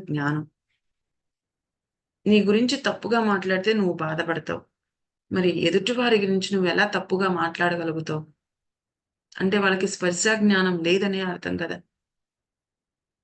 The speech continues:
అవునా? మీరు ఆలోచించండి. So, మీరు ఎదుటి వారికి ఎన్నడూ కూడా కష్టాన్ని కలిగించరాదు. అపవాదులు వేయడం,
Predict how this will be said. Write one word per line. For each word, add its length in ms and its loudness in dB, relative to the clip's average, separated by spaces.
అవునా? 240 6
మీరు 140 0
ఆలోచించండి. 680 -2
So, 240 -2
మీరు 400 6
ఎదుటి 420 0
వారికి 400 2
ఎన్నడూ 520 2
కూడా 280 -2
కష్టాన్ని 580 -2
కలిగించరాదు. 840 -2
అపవాదులు 640 2
వేయడం, 400 -2